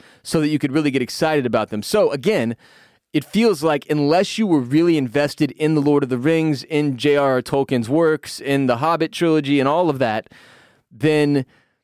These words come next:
this was kind of a tough sell. And I understand that. Um, I still think it was good, and I'll get to my overall rating in a minute, but the point is, it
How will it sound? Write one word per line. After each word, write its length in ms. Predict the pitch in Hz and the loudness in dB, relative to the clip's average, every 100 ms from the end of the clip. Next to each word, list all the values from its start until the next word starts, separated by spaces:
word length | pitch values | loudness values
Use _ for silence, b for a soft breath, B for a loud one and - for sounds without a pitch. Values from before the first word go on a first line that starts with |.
| _ | _
this 320 | 127 180 196 190 | -4 -2 -2 -2
was 160 | 175 | -4
kind 420 | - - 185 190 | -4 -4 -2 0
of 180 | 180 170 | 0 0
a 80 | 151 | -2
tough 340 | - 165 143 | -4 -2 -2
sell. 480 | - - 110 - _ _ _ | -2 -2 -2 -4 _ _ _
And 100 | 135 | -2
I 120 | 160 | 0
understand 540 | 190 190 - 180 147 101 | 0 -2 -2 -2 0 -2
that. 140 | - _ _ _ _ _ _ - | -6 _ _ _ _ _ _ -4
Um, 480 | 135 131 120 110 - | -2 0 -2 -4 -6
I 80 | 147 | -8
still 220 | - 208 | -2 -2
think 160 | 208 208 | 0 -2
it 80 | |
was 120 | 196 156 | -2 -2
good, 300 | 185 143 107 | 0 0 0
and 80 | |
I'll 120 | 117 123 | -2 -2
get 180 | 151 | -2
to 100 | 123 | -2
my 160 | 143 131 | 0 2
overall 400 | 135 127 131 127 | 2 2 2 2
rating 440 | 127 127 117 113 | 2 2 2 0
in 180 | 110 123 | 0 0
a 40 | 117 | 2
minute, 360 | 135 107 113 | 2 0 -4
but 260 | 127 135 120 b b b b b _ | -2 -2 -2 b b b b b _
the 140 | 143 | -8
point 320 | - 196 190 | -2 0 2
is, 340 | 160 139 123 - | 2 2 0 -2
it 160 | 160 | -2